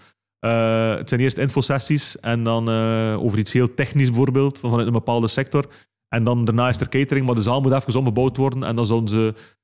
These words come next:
ja, dat zijn dingen dat, dat, die dan onmiddellijk gezegd worden, ja, nee, dat is niet, comedy is niet iets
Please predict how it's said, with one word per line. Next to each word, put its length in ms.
ja, 400
dat 160
zijn 200
dingen 220
dat, 180
dat, 120
die 200
dan 120
onmiddellijk 280
gezegd 100
worden, 180
ja, 60
nee, 120
dat 140
is 60
niet, 200
comedy 240
is 160
niet 140
iets 260